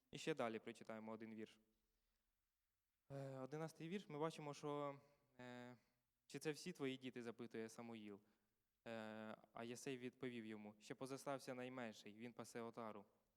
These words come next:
Е, цікаво, що, е, якщо пророк з іншого міста прийшов, е, в маленьке містечко Віфлеєм, е, по ідеї,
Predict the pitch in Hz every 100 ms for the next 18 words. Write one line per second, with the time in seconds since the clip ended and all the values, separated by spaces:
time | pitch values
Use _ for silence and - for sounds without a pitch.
0 | _ _ _ _ _ _ _ - 117 117
1 | 117 117 113 - - _ _ _ _ _
2 | _ _ _ _ _ _ _ _ _ _
3 | _ _ _ _ _ - 143 185 180 202
4 | - 156 151 147 - - 123 120 120 117
5 | 117 127 - 196 190 143 139 190 202 -
6 | - - 127 170 - 139 131 123 113 -
7 | - 135 - 123 120 160 170 165 - -
8 | _ - 113 113 113 110 123 131 123 123
9 | - 123 143 160 123 120 - 139 - -
10 | 120 113 120 135 120 104 117 151 - _
11 | _ _ _ _ _ - 117 117 117 117
12 | 120 117 - - - _ 135 127 123 170
13 | 202 165 127